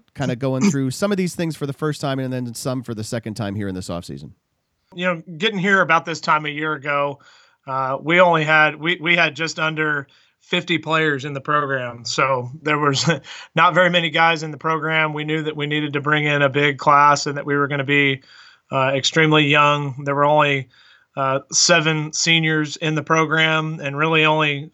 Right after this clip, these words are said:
Speaker 2: two or three of those guys played, played any kind of a, a meaningful role and, and played, played much for us this past season. So we knew it was gonna be a building process.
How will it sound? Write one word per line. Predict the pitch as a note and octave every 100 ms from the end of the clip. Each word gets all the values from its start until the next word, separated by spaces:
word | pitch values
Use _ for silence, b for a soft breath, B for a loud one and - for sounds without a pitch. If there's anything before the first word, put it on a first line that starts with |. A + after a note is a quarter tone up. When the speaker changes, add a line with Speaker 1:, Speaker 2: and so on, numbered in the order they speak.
| _
Speaker 2:
two | - F3 F3
or | D#3
three | D#3 E3 D#3
of | D3+
those | D3 C3+
guys | D3+ C#3+ C#3+ C3+ -
played, | - D3+ D3 C#3+
played | - D#3
any | D3 D3
kind | D3+ D3
of | C3+
a, | C3+ B2+ - B B B B
a | C#3+
meaningful | D#3 F3 E3 D#3 D#3+
role | D3+ E3 E3 D#3+
and, | C#3
and | D#3+ C#3
played, | - E3 E3 - -
played | E3+ D#3
much | D3 C#3+
for | - D3+
us | C#3
this | C3+
past | - C#3+ C#3
season. | D#3+ D3+ C#3+ C#3
So | - D3+ C#3+ C3+ B B B B _
we | E3+ G3+
knew | F#3 F#3+
it | E3+
was | D#3+
gonna | D3+ F3
be | D3+ E3+ E3+ F3
a | D#3
building | C#3 E3 D#3+ D#3
process. | F3 D#3+ D#3 E3 D#3 D#3 D3+ -